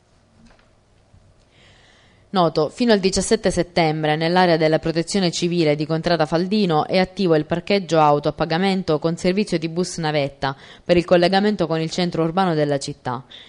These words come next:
Il costo del servizio è pari a cinque euro per ciascuna auto e comprende il servizio navetta per tutti i passeggeri del mezzo parcheggiato. Il servizio è attivo dalle diciotto alle due. La navetta parte all'incirca ogni dieci quindici minuti e ferma in via Pola per la discesa passeggeri.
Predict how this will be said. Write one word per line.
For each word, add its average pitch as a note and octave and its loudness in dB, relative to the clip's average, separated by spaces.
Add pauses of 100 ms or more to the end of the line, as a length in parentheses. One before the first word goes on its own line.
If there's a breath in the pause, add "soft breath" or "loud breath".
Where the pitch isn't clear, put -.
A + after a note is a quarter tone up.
(180 loud breath)
Il F3 -6
costo F3+ 2
del D#3 2
servizio F#3 0
è D#3 -6
pari D#3+ 2
a D#3 0
cinque F3 0
euro D3+ 2
per D3+ -4
ciascuna D#3 -2
auto C#3 -2
e E3+ -2
comprende E3 0
il D3+ -2
servizio E3+ -6
navetta F#3+ 0
per D#3 -4
tutti - -6
i E3 -2
passeggeri F3 -2
del D#3 0
mezzo F3 -2
parcheggiato. C3 -6 (460 loud breath)
Il F3 -8
servizio G3+ 2
è D#3+ 4
attivo D3+ -4
dalle D#3 0
diciotto F#3 0
alle D3+ 0
due. C3+ -4 (440 loud breath)
La E3+ -2
navetta F#3+ 0
parte D#3+ 0
all'incirca F3 0
ogni D#3+ -2
dieci F#3+ 2
quindici D#3+ -4
minuti D3 -6
e - -4
ferma E3 0
in D#3 -4
via E3+ 2
Pola F#3 6
per D#3 0
la D#3+ 0
discesa E3 -2
passeggeri. C#3 -6